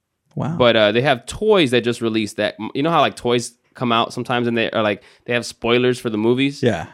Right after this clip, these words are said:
Speaker 2: Um, it's, I don't know if this is actually gonna be in the movies, but they have a set with, like, Mega King Kong and Mega Godzilla. And Mega King Kong's bigger, and he has, like, this big-ass ice pick. And then Mega Godzilla, same size 'cause he's already massive.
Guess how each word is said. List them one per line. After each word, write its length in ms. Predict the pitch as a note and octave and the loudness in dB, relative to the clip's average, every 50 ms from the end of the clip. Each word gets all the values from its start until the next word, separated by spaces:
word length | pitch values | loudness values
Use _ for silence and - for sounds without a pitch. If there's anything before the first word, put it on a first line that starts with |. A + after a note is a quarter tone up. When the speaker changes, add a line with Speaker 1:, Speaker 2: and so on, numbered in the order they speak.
| _ - | _ -6
Speaker 2:
Um, 380 | - G#2+ G#2 G2 F#2 F2+ - - - | -2 0 0 0 -2 -4 -8 -8 -10
it's, 160 | - F#2+ _ _ _ _ _ _ _ - | -12 -12 _ _ _ _ _ _ _ -8
I 120 | - A#2 | -2 0
don't 100 | C3 C3+ C3 | 0 2 2
know 80 | B2+ | 0
if 60 | B2 G#2+ | -2 -2
this 100 | B2 A#2 | -6 -6
is 60 | B2 | -2
actually 240 | A#2 A2+ A#2+ - A2 | -2 -2 -2 -2 -2
gonna 120 | A#2 G#2+ G2 | -2 -2 0
be 100 | F#2+ C3 | 2 2
in 60 | D#3 | 4
the 60 | E3 | 4
movies, 320 | F3 F#3 F#3 F#3 F#3+ E3 - | 4 6 6 4 4 2 -2
but 240 | - - B2 A2+ | -6 -4 -4 -2
they 120 | - B2+ B2+ | -2 -2 0
have 160 | C#3+ C#3 B2+ | 0 -2 -2
a 40 | - | -2
set 480 | - - - - F#3 E3+ D#3 A#2+ - - - | -6 -6 -4 -2 0 2 0 0 -2 -4 0
with, 200 | B2 B2 A#2 B2 | 0 0 2 2
like, 300 | A#2+ A2 G#2+ - - F#2 | 2 0 0 -2 -6 -10
Mega 460 | G#2 G#2+ G#2+ A#2+ C#3 D#3 D#3+ D#3+ C3+ | -6 -2 2 2 2 4 4 2 2
King 300 | A2+ - - B2 A2+ G#2+ | 0 -2 -4 -2 -2 -2
Kong 320 | A2+ A2 G#2+ G#2 G2+ - - - | -2 -2 -2 -2 -4 -6 -8 -8
and 180 | G#2 G#2 G#2 | -8 -4 0
Mega 220 | A2+ C3 C#3+ C#3+ C#3 | 0 0 2 0 2
Godzilla. 560 | A#2 A#2 G#2+ G2 F#2+ G#2 G2+ G2 F#2+ F#2 F2+ _ _ _ _ - | 2 2 0 0 0 -4 -2 -2 -2 -4 -6 _ _ _ _ -6
And 180 | A2+ A#2+ A#2+ | -2 0 2
Mega 220 | C3 C#3+ E3+ F3 E3+ | 4 4 4 2 2
King 180 | E3+ E3+ D3+ | 2 0 -2
Kong's 340 | C3 - C#3+ C3+ B2+ A2+ G#2 | -2 0 -2 -2 -2 -2 -4
bigger, 720 | G#2 G2 F#2 G2 A2 D3+ F3 E3 C#3+ A#2+ A2 G#2 G2+ - _ - | -8 -14 -8 0 2 2 4 4 4 4 2 2 -2 -6 _ -6
and 140 | - B2+ C3+ | -2 0 2
he 60 | C#3+ | 2
has, 80 | C#3 C3+ | 2 2
like, 100 | C3 A#2+ | 2 0
this 160 | A2+ G#2+ G2+ | -2 -6 -6
big-ass 560 | F#2+ - - - G2+ A#2+ C3 C3+ B2+ A2+ - - | -8 -18 -16 -8 -2 0 2 2 2 0 -2 -4
ice 220 | G2 A2+ - D3 - | -4 -2 -2 -2 -4
pick. 340 | - - F#3 F3+ - - _ _ _ _ _ | -2 -2 -2 -2 -4 -10 _ _ _ _ _
And 160 | - A#2 A#2+ B2+ | -4 0 2 4
then 340 | B2 A#2+ A#2 A2+ - - _ _ _ - | 4 4 2 0 -2 -6 _ _ _ -8
Mega 300 | G#2+ A#2+ C#3+ D3+ D#3+ C#3+ | -2 0 0 0 0 0
Godzilla, 640 | C3+ C3 A#2+ A2+ A2 B2 B2 A#2+ A#2 A2+ A2 - | 2 0 0 2 2 0 2 2 2 0 0 -2
same 240 | - - E3+ F3 E3 | -2 0 0 0 0
size 260 | - D3 C3 B2+ - | -2 -2 0 0 -2
'cause 100 | A#2+ G#2+ | -2 -6
he's 100 | G#2+ A2+ A#2+ | -6 -4 -2
already 180 | A2 G#2+ G2+ | -2 -2 -2
massive. 560 | G2 G2 G#2 G#2+ A#2 A2+ A2+ - G2 F2+ F2+ | -2 -2 0 0 -2 -2 -4 -6 -10 -10 -10